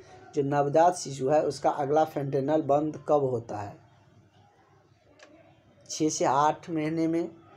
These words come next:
या सोलह से अठारह महीने में या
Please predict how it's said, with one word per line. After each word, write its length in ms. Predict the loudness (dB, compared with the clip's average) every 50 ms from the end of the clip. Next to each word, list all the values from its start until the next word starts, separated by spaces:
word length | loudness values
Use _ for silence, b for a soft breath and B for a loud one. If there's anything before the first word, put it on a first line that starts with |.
| B B B B B B B _ -12
या 360 | -2 2 2 4 6 4 4
सोलह 420 | 2 2 0 0 2 4 4 4 2
से 160 | 2 2 0
अठारह 460 | 0 0 -2 -2 0 2 4 4 4
महीने 360 | 4 2 2 2 2 2 0
में 220 | 0 -2 -4 -6 -8 b b b b b b _ -2 2
या 440 | 4 4 6 6 4 4 2 2